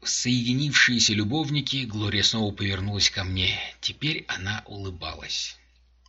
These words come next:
«У тебя множество странных способов видения мира», — сказала она. «У большинства представителей твоего вида ничего подобного не наблюдается. Очень жаль,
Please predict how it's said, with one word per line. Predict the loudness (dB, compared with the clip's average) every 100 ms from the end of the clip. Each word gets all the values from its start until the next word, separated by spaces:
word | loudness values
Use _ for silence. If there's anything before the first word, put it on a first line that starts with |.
| _
«У |
тебя | -10 -4 -4
множество | -4 0 -2 0 -6
странных | -4 -6 -8 -6
способов | -6 -6 -2 -2 -2 -6
видения | -6 -4 -4 -4
мира», — | -4 -4 -4 -6 -8 -6
сказала | -6 -4 -4 -2 -2
она. | -4 -6 -10 -16 -20 -20 _
«У | -6
большинства | -2 0 -2 -4 -4
представителей | -4 -6 -4 -4 -2 -4
твоего | -2 -4 -2 -2
вида | -4 -2 0 0 -2 -14 -20 _ _
ничего | -8 -2 -2 -2
подобного | -4 -4 -4 -4 -2
не | 0 0
наблюдается. | -2 -4 -4 -2 -2 -4 -4 -4 -4 -8 -18 -6
Очень | -4 -2 -2
жаль, | -2 0 -2 -6